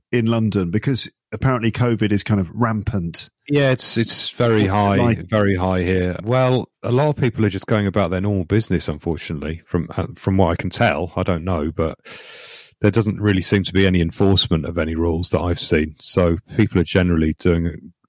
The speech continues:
Speaker 2: a lot of people going about their work, you know,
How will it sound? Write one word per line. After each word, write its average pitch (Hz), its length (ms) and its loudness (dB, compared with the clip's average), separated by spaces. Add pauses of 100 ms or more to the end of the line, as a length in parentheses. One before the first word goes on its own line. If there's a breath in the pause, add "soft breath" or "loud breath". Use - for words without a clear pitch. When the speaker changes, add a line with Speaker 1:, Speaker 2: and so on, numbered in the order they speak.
(140)
Speaker 2:
a - 40 -2
lot 117 100 4
of 92 80 -6
people 101 280 2 (120)
going 92 240 2
about 87 260 0
their 87 160 0
work, 87 500 0 (180)
you 90 80 -2
know, 85 180 2